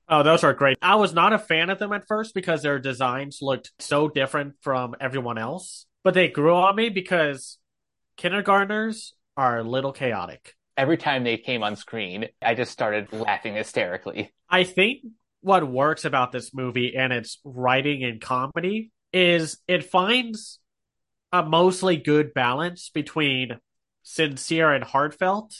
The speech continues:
Speaker 1: and just, "Let's go a little buck wild with the comedy here." And I think this film is saved a lot from its mixed animation quality by the writing.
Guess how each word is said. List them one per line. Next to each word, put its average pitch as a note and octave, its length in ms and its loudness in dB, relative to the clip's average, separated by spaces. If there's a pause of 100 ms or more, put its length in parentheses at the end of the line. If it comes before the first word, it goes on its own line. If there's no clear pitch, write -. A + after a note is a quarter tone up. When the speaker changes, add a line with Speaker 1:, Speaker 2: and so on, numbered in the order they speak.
(220)
Speaker 1:
and D#3+ 180 0
just, D#3 480 2 (180)
"Let's A3+ 280 2
go G3 240 4
a - 20 4
little D#3 280 0
buck C3+ 320 -4
wild A2+ 460 -2
with A#2 120 -8
the A2+ 80 -10
comedy A2 460 -4
here." G#2 480 -12 (180)
And D#3 420 2 (200)
I G3 180 -2
think A#3 340 0 (100)
this F3+ 260 0
film D#3+ 400 -2 (280)
is D#3+ 260 2
saved D3 380 2
a D3+ 80 -2
lot C3+ 280 2
from C3+ 180 -2
its B2+ 420 -8 (180)
mixed A3 600 0 (200)
animation C3 560 -2
quality A2+ 720 -2 (1000)
by D#3+ 300 6
the D3 100 0
writing. B2+ 520 0